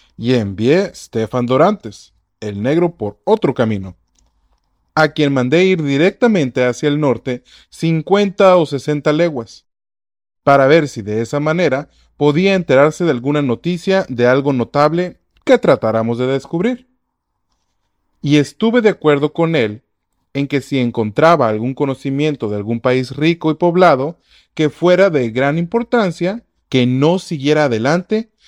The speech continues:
sino que regresara en persona, o que me enviara algunos indios con esa ficha que acordamos, a saber, que si fuera una mezquindad,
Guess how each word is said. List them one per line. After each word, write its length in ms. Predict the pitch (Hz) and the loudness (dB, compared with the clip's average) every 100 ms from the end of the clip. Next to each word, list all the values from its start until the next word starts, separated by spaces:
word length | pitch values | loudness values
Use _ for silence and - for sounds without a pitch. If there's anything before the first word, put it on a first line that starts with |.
| _ | _
sino 320 | - 143 135 127 | -6 -2 -2 -2
que 100 | 117 | -2
regresara 560 | 107 101 98 151 185 - | -2 -4 0 2 2 0
en 220 | 196 233 | -2 0
persona, 540 | 254 220 156 107 82 _ _ _ _ _ _ - | 0 0 -2 -4 -6 _ _ _ _ _ _ -8
o 160 | 113 - | -6 -4
que 100 | 117 | -4
me 120 | 104 | -2
enviara 420 | 101 117 147 135 | 0 2 4 2
algunos 500 | 104 104 127 147 147 | 0 -2 -2 -2 -2
indios 420 | 170 151 123 170 _ _ - | -2 0 -2 -4 _ _ -4
con 200 | 135 139 | 0 0
esa 220 | 143 160 | 0 -2
ficha 300 | - 151 165 | -2 -2 -2
que 100 | 151 | -2
acordamos, 640 | - 160 196 202 139 _ _ _ _ _ _ | -2 0 2 0 -6 _ _ _ _ _ _
a 100 | 107 | -14
saber, 500 | 95 110 143 135 - _ _ _ _ - | -6 -2 0 0 -4 _ _ _ _ -2
que 140 | 170 | -2
si 140 | - | -2
fuera 300 | 139 202 220 | 0 2 4
una 200 | 202 196 | 2 0
mezquindad, 880 | 175 151 - - 117 107 143 123 131 | 0 -2 -4 -8 -6 2 2 2 -4